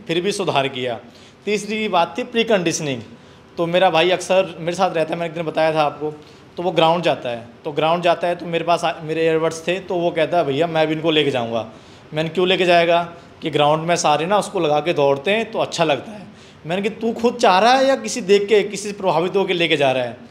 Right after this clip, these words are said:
बोलता है, "भैया बात तो है ये कि मैं उनको देख रहा था तो इसलिए मैं ले जा रहा था,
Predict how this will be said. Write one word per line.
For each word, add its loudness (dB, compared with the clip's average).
बोलता -10
है, -14
"भैया -8
बात -2
तो -2
है -4
ये 0
कि -6
मैं 0
उनको -2
देख 4
रहा 4
था 0
तो 0
इसलिए 0
मैं 2
ले 2
जा 0
रहा -2
था, -8